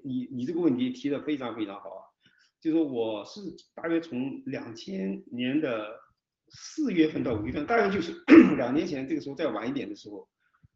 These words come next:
我就陆续看到了一些得了新冠病人，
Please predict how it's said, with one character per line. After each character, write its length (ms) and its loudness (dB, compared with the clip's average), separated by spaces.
我 140 0
就 140 4
陆 200 -4
续 420 -8
看 200 -4
到 140 -2
了 100 -4
一 100 -8
些 340 -8
得 140 0
了 100 0
新 260 -6
冠 200 -2
病 220 0
人， 340 -4